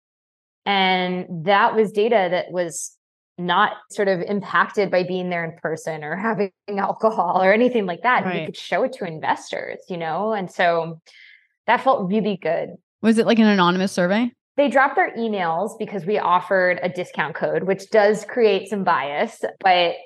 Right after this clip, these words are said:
Speaker 1: we typically offer something for filling out a form. Certainly did not delay people from telling us they, they didn't like things about it in those early days.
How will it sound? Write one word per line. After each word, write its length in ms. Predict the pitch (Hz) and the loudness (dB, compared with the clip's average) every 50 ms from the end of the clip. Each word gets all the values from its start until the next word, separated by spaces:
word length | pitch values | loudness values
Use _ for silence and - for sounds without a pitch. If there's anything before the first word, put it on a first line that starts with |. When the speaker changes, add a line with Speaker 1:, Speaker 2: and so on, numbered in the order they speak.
| - - | -14 -6
Speaker 1:
we 640 | 185 196 196 196 190 185 185 185 180 180 - - 180 | -4 0 2 2 4 4 4 6 6 4 4 2 -2
typically 520 | - 196 - 190 190 - 180 165 165 160 - | -6 -4 -4 -4 -2 0 0 0 0 0 0
offer 280 | 147 156 - - 160 | 0 -2 -2 -2 -6
something 540 | - - 165 156 151 - _ - 151 135 - | -8 -6 -8 -8 -8 -10 _ -10 -10 -10 -12
for 160 | - - 151 - _ _ _ | -14 -16 -20 -20 _ _ _
filling 220 | 160 156 151 151 | -8 -8 -8 -8
out 140 | 147 156 156 | -8 -8 -8
a 20 | - | -8
form. 440 | - - 131 139 - - - 185 - - - - - - - - _ - | -10 -10 -10 -8 -8 -8 -8 -8 -10 -16 -20 -20 -20 -20 -20 -20 _ -18
Certainly 440 | - - - - 294 339 277 240 226 208 | -14 -2 2 2 2 4 4 4 4 4
did 120 | 208 190 | 4 2
not 460 | 190 180 185 185 180 180 180 165 - - _ _ _ - 175 | 2 2 2 4 4 4 4 2 0 -6 _ _ _ -14 -4
delay 380 | 160 190 180 175 175 170 175 | 0 2 4 4 4 4 2
people 400 | - - 185 175 - 170 160 156 | 0 -2 -6 -6 -4 -4 -4 -4
from 460 | 151 - - 170 160 156 156 151 147 - - | -4 -2 0 0 0 0 -2 -6 -12 -14 -4
telling 320 | - 175 165 160 160 160 151 | -2 0 0 0 0 -2 -2
us 240 | 143 143 - - - - | -4 -4 -6 -10 -6 -4
they, 280 | 160 151 143 139 139 - | -2 -2 -2 -2 -4 -2
they 100 | 160 160 | -2 -2
didn't 340 | 160 151 180 190 196 196 170 | -2 -2 0 0 0 0 -2
like 240 | 165 160 151 147 - | -2 -4 -6 -6 -8
things 260 | - 156 151 147 147 156 | -8 -10 -10 -8 -10 -8
about 260 | 147 147 - - - | -6 -4 -4 -4 -2
it 260 | - 175 175 - - - - | -2 -2 -2 -4 -6 -8 -10
in 140 | 165 160 | -8 -6
those 160 | 156 147 147 156 | -6 -6 -6 -6
early 300 | 151 - - 147 151 139 | -6 -4 -4 -4 -6 -6
days. 500 | 147 - - 165 165 175 170 - - | -6 -6 -4 -4 -6 -6 -8 -12 -18